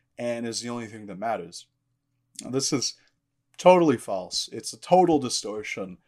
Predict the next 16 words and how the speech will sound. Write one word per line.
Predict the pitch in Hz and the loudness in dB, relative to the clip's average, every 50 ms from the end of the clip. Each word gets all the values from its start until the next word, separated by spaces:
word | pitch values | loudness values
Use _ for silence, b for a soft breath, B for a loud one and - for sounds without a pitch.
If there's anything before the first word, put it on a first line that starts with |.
| _ _ _ _ - | _ _ _ _ -6
of | 104 107 107 101 98 - | -4 -2 -2 -2 -4 -6
Marxism. | 98 95 98 98 - - 120 104 - - _ _ _ _ _ _ _ _ _ _ - 113 - | -10 -10 -10 -10 -12 -14 -14 -16 -20 -20 _ _ _ _ _ _ _ _ _ _ -18 0 4
Both | 135 131 131 - - - _ - | 6 6 6 6 2 -12 _ -2
Marx | 107 127 135 147 143 - - | 2 4 4 4 4 0 -4
and | 127 | -4
Engels | 123 131 139 127 120 110 101 - | -4 -4 -4 -4 -6 -6 -6 -4
actually | - 113 113 - - - 123 113 110 107 104 _ _ _ | -2 -2 -2 -2 -4 -6 -6 -8 -12 -12 -16 _ _ _
explicitly | - 120 - - - - - - 165 190 226 220 - 247 190 151 135 117 117 | -10 -4 0 2 2 2 0 0 0 2 2 2 2 0 0 0 -2 -4 -2
argued | 123 151 190 185 147 117 113 107 104 | -2 -2 -2 -2 -6 -8 -10 -12 -10
against | 107 110 123 143 170 - - | -8 -8 -6 -6 -6 -6 -8
this | 143 - - | -8 -10 -10
idea. | - - - 101 95 90 - - _ _ _ _ _ _ _ _ _ _ _ _ _ _ _ - | -12 -14 -16 -18 -18 -20 -20 -20 _ _ _ _ _ _ _ _ _ _ _ _ _ _ _ -8
Now, | - 117 117 | -2 0 0
according | 113 - - 156 151 147 147 143 | 0 4 6 6 8 8 6 2
to | 131 - 127 127 | -2 -4 -4 -4
Engels, | 143 160 156 139 117 107 101 - - | -4 -4 -4 -4 -4 -4 -6 -8 -10